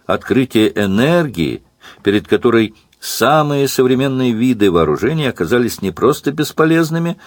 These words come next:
но и представляющими угрозу тем странам, которые их хранили. Что это за энергия? Из чего она добывается? И кем сделано ее открытие?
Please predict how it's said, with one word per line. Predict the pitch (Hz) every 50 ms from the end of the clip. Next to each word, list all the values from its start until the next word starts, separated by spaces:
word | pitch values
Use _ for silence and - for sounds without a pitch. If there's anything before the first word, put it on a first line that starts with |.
| - - _ _
но | - 90 113 131 151 160 156 -
и | 127 139
представляющими | 127 - 101 117 110 - - - - 92 80 73 73 90 123 160 160 151 135 - - 135 143 147 147 -
угрозу | - 123 113 101 110 113 113 120 113 110 110 101 - 95 90
тем | 80 - - 123 156 185 190 165
странам, | - - - 87 98 85 69 67 65 58 57 - - - - _ _
которые | - 82 78 78 - 78 95 - 170 110 65
их | - -
хранили. | - - 104 104 95 53 60 62 50 50 53 - _ _ _ _ _ _ _ _ _ _ _ _ _ _ _
Что | - - - 73
это | 60 58 -
за | 57 57 - -
энергия? | 62 62 - - - - - - _ _ _ _ _ _ _ _ _ _ _ _ _ _ - - - -
Из | - 87 -
чего | - - 110 107 98
она | 90 82 82 82
добывается? | 76 76 69 78 73 78 85 92 95 92 - - 127 - _ _ _ _ _ _ -
И | 107 110 92
кем | 80 90 101 107 104 104
сделано | 90 82 80 80 101 98 90 90 95 98
ее | 101 101 101 104 110 117
открытие? | - - - 139 170 170 165 170 170 214